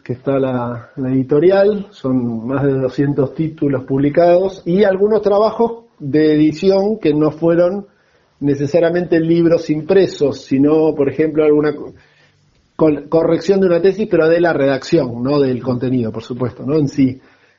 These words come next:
de la metodología ni nada de eso. Eh, o de obras, por ejemplo, de gente que iba a publicar el libro por otro lado, que había ganado un concurso, por ejemplo, y quería entregarlo pulido, quizá hasta con cierta,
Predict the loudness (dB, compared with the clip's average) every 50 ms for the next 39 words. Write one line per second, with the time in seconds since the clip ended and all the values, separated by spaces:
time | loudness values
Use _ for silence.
0 | _ _ -12 -10 -8 -6 -6 -6 -6 -6 -4 -2 -2 0 0 0 2 4 4 4
1 | 4 2 2 2 2 2 0 0 -2 -4 -6 -8 -8 -10 -8 -8 -6 -4 -4 -4
2 | -4 -2 0 2 2 4 4 4 4 4 4 2 0 0 0 2 2 2 2 0
3 | -2 -2 -4 -4 -2 0 0 0 2 2 2 2 2 2 2 2 2 2 0 0
4 | -2 0 0 0 0 2 2 4 4 4 2 2 0 2 2 4 4 4 4 2
5 | 2 2 2 2 2 0 -4 -8 -14 -20 _ _ _ -4 -2 0 0 2 2 2
6 | 2 2 2 2 2 2 2 2 2 2 2 2 4 4 4 4 4 2 2 0
7 | 0 0 2 2 2 2 2 0 0 2 0 0 0 0 2 4 4 4 2 0
8 | -2 -2 0 0 0 0 2 2 2 2 2 2 2 0 0 0 -4 -14 _ _
9 | _ _ _ _ _ _ _ _ -2 -2 0 2 2 2 2 2 2 2 2 2
10 | 2 -2 -4 -2 -2 0 0 0 0 2 2 4 4 4 2 2 2 2 2 2
11 | 2 2 2 2 4 4 2 2 2 2 0 0 -4 -8 -8 -4 -4 -2 0 0
12 | 0 0 0 -2 -4 -2 -2 -2 -2 0 0 0 0 0 0 0 -2 0 0 -2
13 | -2 -4